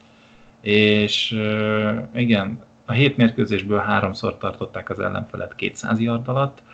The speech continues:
ami nagyon-nagyon kemény, és, és, ö, hét mérkőzésből négyszer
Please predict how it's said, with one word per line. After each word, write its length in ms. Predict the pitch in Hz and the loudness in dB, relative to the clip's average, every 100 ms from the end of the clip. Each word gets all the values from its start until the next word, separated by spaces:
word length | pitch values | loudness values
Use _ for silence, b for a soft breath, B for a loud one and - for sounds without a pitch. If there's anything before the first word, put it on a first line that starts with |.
| B B | B B
ami 220 | B 98 90 | B -6 -4
nagyon-nagyon 720 | 90 95 98 113 98 101 104 | -4 -4 -2 -2 -2 -4 -4
kemény, 380 | 117 123 131 135 - B B B B | 0 2 4 2 -2 B B B B
és, 580 | - 104 101 101 - - - _ _ _ _ | 0 2 4 2 -2 -6 -12 _ _ _ _
és, 500 | - 104 104 - - | 2 2 2 -2 -4
ö, 380 | 110 104 104 104 107 - - | -2 0 0 -2 -4 -8 -20
hét 320 | - 165 156 | -2 0 2
mérkőzésből 880 | - 131 127 131 117 117 110 110 113 | 2 2 2 -2 0 2 2 4 6
négyszer 920 | 110 117 143 139 - - 101 90 90 | 8 8 6 2 -6 -6 -2 -2 -4